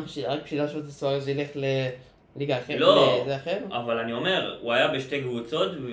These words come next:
Speaker 2: וזכה, אז אתה מבין שהוא גם משמעותי. מתי אתלטיקו
Speaker 1: לא.
Speaker 2: זכתה לפניו, אם אני לא טועה?
Speaker 1: באליפות באלפיים ושלוש עשרה.
Speaker 2: ואתה יודע מתי הם זכו? מתי שהוא הגיע? באלפיים עשרים עשרים ואחת.
Speaker 1: אבל, אז כן.
Speaker 2: נו, זה רק אומר כמה הוא משמעותי גם
Speaker 1: לא.
Speaker 2: היה לאותה קבוצה.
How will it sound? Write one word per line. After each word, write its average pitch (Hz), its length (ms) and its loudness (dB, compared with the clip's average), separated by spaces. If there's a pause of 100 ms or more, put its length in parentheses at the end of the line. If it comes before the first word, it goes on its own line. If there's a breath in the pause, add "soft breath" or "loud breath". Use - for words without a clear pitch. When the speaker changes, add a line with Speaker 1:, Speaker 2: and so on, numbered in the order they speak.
(100)
Speaker 2:
וזכה, 120 580 -2
אז - 60 -4
אתה 110 100 -8
מבין 110 340 -6
שהוא 170 160 -4
גם 143 160 0
משמעותי. 120 400 -4
מתי 117 240 -2
אתלטיקו 147 360 -4
Speaker 1:
לא. - 40 -4
Speaker 2:
זכתה 135 300 0
לפניו, 123 400 -4 (580)
אם 113 60 -12
אני 117 160 -8
לא 120 80 -4
טועה? 120 220 -6 (160)
Speaker 1:
באליפות 143 580 2
באלפיים 160 380 2 (320)
ושלוש 151 320 -6
עשרה. 113 260 -12 (140)
Speaker 2:
ואתה 123 240 0
יודע 135 120 0
מתי 135 200 0
הם 135 80 2
זכו? 127 260 -4
מתי 139 220 -2
שהוא 135 160 -4
הגיע? 151 280 -2
באלפיים 131 300 0
עשרים 135 400 -6
עשרים 123 280 -8
ואחת. 120 180 -2
Speaker 1:
אבל, 107 120 0 (260)
אז - 180 -16
כן. 202 220 0 (200)
Speaker 2:
נו, 147 400 0 (340)
זה 135 140 0
רק 165 180 4
אומר 185 240 2
כמה 185 140 0
הוא 180 100 0
משמעותי 165 420 -2
גם 160 100 2
Speaker 1:
לא. 160 100 10
Speaker 2:
היה 165 160 6
לאותה 165 260 2
קבוצה. 160 420 -2